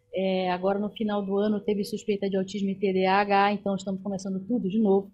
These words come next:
Então, quer dizer, a, o tempo que eu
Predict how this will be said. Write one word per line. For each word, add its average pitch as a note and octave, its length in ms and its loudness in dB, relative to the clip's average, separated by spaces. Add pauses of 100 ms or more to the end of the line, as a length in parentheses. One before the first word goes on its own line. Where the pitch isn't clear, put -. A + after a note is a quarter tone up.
(480)
Então, G#3+ 200 0
quer A3 140 0
dizer, E3+ 600 0
a, E3+ 460 0
o F#3+ 80 -2
tempo C4 480 0
que B3+ 200 -4
eu A3+ 260 2